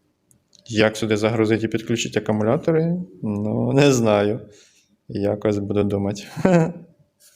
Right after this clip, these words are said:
І опа, наступне включення, а в мене вже зовсім інші плани.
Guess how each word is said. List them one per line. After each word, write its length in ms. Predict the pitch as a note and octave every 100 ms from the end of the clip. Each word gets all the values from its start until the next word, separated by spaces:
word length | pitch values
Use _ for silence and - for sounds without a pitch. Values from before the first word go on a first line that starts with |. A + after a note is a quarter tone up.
| _ _ _ _ _ _ _ _ _ -
І 140 | A#2+ A#2
опа, 560 | C#3 G#2+ G2 F#2+ G#2 -
наступне 480 | A2+ - D3+ - B2
включення, 720 | - C3+ D3 D#3 C#3 C#3 C#3 - _ _ _ _
а 100 | B2
в 40 | A#2+
мене 180 | A#2+
вже 160 | A2+ A2+
зовсім 380 | A2 C3 - G#2+
інші 240 | G#2 -
плани. 380 | - F#2+ F#2 F#2+